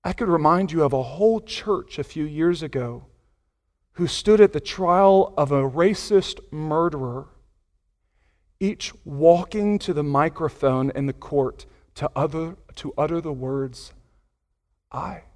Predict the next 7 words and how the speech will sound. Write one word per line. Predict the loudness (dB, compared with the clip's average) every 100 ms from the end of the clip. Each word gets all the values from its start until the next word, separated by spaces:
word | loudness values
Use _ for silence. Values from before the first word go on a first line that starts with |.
| _
forgive | -20 -20 -16 -18 -18
you." | -20 _ _ _ _ _ _ _ _ _ _ _ _ _ _ _ _ _ _ _ _ _ _ _ _ _ _ _ _ _ _ _ _ _ _ _ _ -8
There | -4
are | -4
so | -4 0 0
many | 0 -2
more, | -2 -6 -10 -16